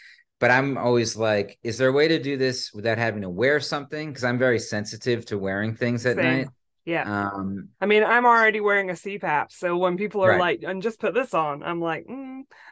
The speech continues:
Speaker 2: <laughs>
Speaker 1: Exactly.
Speaker 2: I don't never wanna add anything else. <laughs>
Speaker 1: Exactly. And I think there's something ritualistic about, like, being, like, taking everything off when you sleep,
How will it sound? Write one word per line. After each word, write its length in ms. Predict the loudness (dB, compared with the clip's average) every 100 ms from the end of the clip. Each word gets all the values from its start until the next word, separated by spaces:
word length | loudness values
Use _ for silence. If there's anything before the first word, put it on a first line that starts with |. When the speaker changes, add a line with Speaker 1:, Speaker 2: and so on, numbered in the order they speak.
| _
Speaker 2:
<laughs> 520 | -6 -2 -2 -2 -4 _ -8
Speaker 1:
Exactly. 380 | -4 2 2 2
Speaker 2:
I 40 | 0
don't 80 |
never 220 | 0 2 2
wanna 200 | 2 0
add 260 | 0 2
anything 360 | 2 0 -4 -8
else. 280 | -8 -10 -12
<laughs> 400 | -8 -8 -8 -14 _
Speaker 1:
Exactly. 520 | 0 2 4 2 2 -4
And 220 | -4 -2
I 160 | -4
think 220 | -4 -4 -2
there's 200 | -2 -2
something 400 | -6 -6 -6 -4
ritualistic 920 | -4 -4 -2 -2 -4 -4 -4 -6 -10
about, 540 | -8 -4 -2 -2 -6 -8
like, 540 | -6 -4 -4 -8 -20 _ _ _ _
being, 540 | -4 0 2 0 0 -2
like, 200 | -2 -2
taking 460 | 0 -2 -2 -4 -2
everything 440 | -2 -2 -6 -6
off 500 | -4 -2 -2 -4 -12 -12
when 220 | -6 -4
you 120 | -4
sleep, 460 | -4 -6 -6 -10